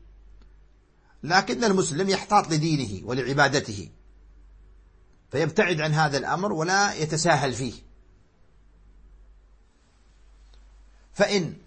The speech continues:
قبل أو باشر فأمنى فإنه يكمل صومه،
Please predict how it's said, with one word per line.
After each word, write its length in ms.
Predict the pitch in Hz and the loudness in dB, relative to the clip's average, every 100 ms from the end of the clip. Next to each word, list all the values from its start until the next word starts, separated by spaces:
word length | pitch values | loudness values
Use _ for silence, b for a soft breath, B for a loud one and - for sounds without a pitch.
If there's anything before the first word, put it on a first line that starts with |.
| - - - | -20 -20 -2
قبل 400 | 190 190 156 156 | 2 2 2 2
أو 220 | 143 147 | 2 2
باشر 600 | 147 180 160 143 123 110 - - - - - - - - - - | 4 2 4 2 2 -2 -6 -20 -20 -20 -20 -20 -20 -20 -20 -8
فأمنى 800 | 151 185 160 143 135 165 - - - - - - - - - - _ _ _ _ _ _ _ _ - - - - - - - _ _ _ - | -2 0 2 0 -2 -2 -6 -16 -20 -20 -20 -20 -20 -20 -20 -20 _ _ _ _ _ _ _ _ -20 -20 -20 -20 -20 -20 -20 _ _ _ -12
فإنه 840 | 151 160 190 170 160 160 185 196 202 - - - _ _ _ _ _ - _ - - - - | -8 -2 -2 0 0 0 -2 -4 -8 -20 -20 -20 _ _ _ _ _ -20 _ -20 -20 -8 -4
يكمل 420 | - 190 208 196 | -2 2 4 4
صومه، 560 | 180 165 127 117 143 | 2 2 0 -4 -8